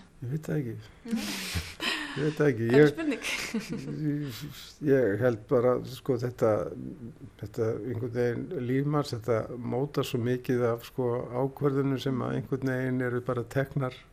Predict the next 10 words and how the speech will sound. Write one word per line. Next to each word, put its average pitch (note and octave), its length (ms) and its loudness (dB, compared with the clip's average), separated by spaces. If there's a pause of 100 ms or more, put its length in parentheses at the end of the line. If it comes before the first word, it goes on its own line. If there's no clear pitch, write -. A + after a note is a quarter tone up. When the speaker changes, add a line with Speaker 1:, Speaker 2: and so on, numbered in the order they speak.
(520)
Speaker 1:
með A#2+ 180 0
vinstri C3+ 380 2
hendi C#3 260 2
fyrir B2 220 0
aftan B2 260 0
bak. D3 220 0
Speaker 2:
<laughs> - 960 -4 (1000)
Speaker 1:
Og A#2+ 340 4 (120)
svo, B2 260 0 (1120)
svo A#2+ 240 -2